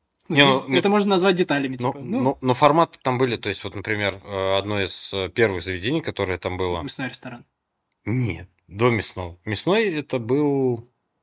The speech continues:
Speaker 1: Это ты щас палишься, то, что тебе скоро сорок.
Speaker 2: Да. Манхэттен там вообще был, <laughs> чтоб ты понял.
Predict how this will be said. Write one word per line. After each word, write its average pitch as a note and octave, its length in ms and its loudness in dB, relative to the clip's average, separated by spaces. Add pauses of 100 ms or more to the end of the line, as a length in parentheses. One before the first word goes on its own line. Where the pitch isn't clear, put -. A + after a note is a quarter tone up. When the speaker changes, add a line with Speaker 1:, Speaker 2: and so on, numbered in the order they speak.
(240)
Speaker 1:
Это D#3+ 160 -2
ты F#3 80 -2
щас - 180 6
палишься, F#3 420 4
то, C#3+ 140 -2
что - 240 -4
тебе D3 240 -2
скоро D3 220 -4
сорок. - 360 -8 (600)
Speaker 2:
Да. F#2 680 -16 (1120)
Манхэттен C#3+ 520 6
там C3 140 6
вообще C3 280 6
был, C3 200 6
<laughs> D3+ 440 0
чтоб D#3 240 6
ты F3 100 2
понял. D#3+ 340 2